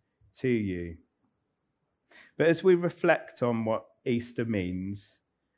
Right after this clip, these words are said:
we reflect on that he died, he was buried, and he was raised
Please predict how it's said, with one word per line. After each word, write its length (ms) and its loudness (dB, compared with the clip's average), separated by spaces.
we 100 0
reflect 760 -2
on 460 0
that 180 -4
he 180 -6
died, 580 -2
he 160 -4
was 180 -8
buried, 520 -6
and 180 -2
he 140 -2
was 220 -6
raised 560 -6